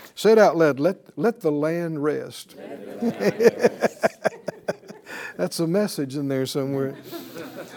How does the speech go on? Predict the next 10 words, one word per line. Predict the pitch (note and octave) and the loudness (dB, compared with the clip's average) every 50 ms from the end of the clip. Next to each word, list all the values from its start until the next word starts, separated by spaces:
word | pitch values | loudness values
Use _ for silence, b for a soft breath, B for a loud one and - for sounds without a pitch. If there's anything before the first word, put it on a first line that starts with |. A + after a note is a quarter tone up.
| - - | -12 -8
Verse | D#3+ D3+ F3 A#3 B3+ C4+ - - | 2 6 10 10 10 10 8 2
twelve, | - - G#3+ A3+ A#3+ C4 D4 C#4+ B3 G#3 F3+ D3 | -4 2 4 6 8 8 8 8 6 4 2 0
he | D#3 G3 G3 | -2 -2 -4
said, | E3+ - - G#3+ G#3 G3+ F#3+ D#3 D3+ E3+ | -4 -2 2 2 2 2 2 0 2 2
uh, | E3+ D#3+ E3 D#3 D3 b b b b b | 2 2 2 -2 -6 b b b b b
Exodus | - F3 F#3 - - E3 D#3+ D#3 D3 | -2 -2 0 0 0 0 0 -2 -2
twenty-three | - F3+ F3+ F3 D3+ - F3 F3 D#3+ | -2 -2 -2 -2 -2 0 2 2 2
twelve, | - - F3+ E3 C#3+ - | 2 2 2 2 2 0
"Six | - - - D4+ E4+ E4+ - - - | -4 -6 -4 -4 -4 -4 -6 -12 -6
days | - E3 G#3+ A3+ A3 G3 D#3+ C#3+ C3 B2+ C3 C3+ C#3 - - | -2 0 2 4 4 4 4 2 2 0 -2 -4 -6 -8 -14